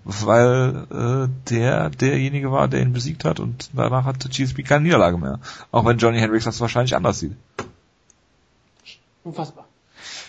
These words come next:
Speaker 1: Gut, dann lassen wir es dann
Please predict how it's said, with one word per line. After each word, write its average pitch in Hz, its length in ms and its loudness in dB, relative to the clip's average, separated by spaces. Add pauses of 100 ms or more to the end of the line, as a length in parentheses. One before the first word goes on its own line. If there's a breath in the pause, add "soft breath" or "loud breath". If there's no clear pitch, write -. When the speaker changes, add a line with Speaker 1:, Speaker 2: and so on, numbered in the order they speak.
(120)
Speaker 1:
Gut, 165 320 6 (300)
dann 135 340 4
lassen 135 240 0
wir 139 80 2
es - 300 -8 (160)
dann 120 340 0